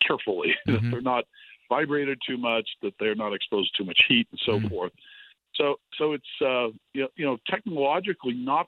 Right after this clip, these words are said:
Speaker 1: that complicated, believe it or not. I know it's easy for me to say, but,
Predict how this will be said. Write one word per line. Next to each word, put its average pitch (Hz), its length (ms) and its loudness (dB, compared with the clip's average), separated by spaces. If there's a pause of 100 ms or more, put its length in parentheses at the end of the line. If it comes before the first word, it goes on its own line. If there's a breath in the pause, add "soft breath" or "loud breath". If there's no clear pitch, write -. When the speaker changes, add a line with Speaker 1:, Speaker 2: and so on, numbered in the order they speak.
Speaker 1:
that 139 200 0
complicated, 170 840 -2 (320)
believe 127 240 2
it 127 60 2
or 113 100 2
not. 127 220 2
I 117 100 4
know 123 320 2 (400 soft breath)
it's - 20 -8
easy 120 300 0
for 120 100 -2
me 110 140 2
to 101 60 0 (120)
say, 139 220 4
but, 110 240 0